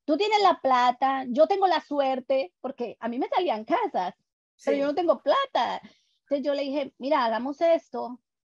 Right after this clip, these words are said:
Speaker 1: solamente yo necesito que tú me apoyes financieramente por un lor-, corto tiempo mientras que ac-, arrancamos. Yo te respaldo a ti esa deuda después de, porque al comienzo no puedo.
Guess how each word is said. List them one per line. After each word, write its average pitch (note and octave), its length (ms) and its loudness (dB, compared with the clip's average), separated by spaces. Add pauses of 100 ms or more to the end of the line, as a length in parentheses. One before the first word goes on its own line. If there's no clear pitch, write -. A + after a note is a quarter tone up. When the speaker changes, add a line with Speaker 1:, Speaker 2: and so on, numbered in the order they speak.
(340)
Speaker 1:
solamente C#4+ 580 -2
yo D4+ 120 -2
necesito D4 500 -4
que C4 140 -6
tú A#3+ 140 -8
me A#3 180 -6
apoyes B3+ 540 -6
financieramente D4+ 760 -4
por D4 180 -4
un C4+ 160 -4
lor-, B3 260 -6
corto C4 360 -6
tiempo B3 360 -6
mientras A#3+ 380 -4
que A3 100 -2
ac-, G#3+ 120 -8 (100)
arrancamos. G#3+ 800 -6 (1300)
Yo A#3+ 440 -4
te E4+ 120 6
respaldo D#4+ 560 2
a D4 80 -2
ti D4+ 180 -6
esa C#4+ 300 -4
deuda B3 400 -4
después A#3+ 580 -4
de, D4 320 6
porque - 420 -10
al F#3+ 120 -10 (160)
comienzo A3+ 320 -6
no C#4+ 120 -4
puedo. A3 300 -6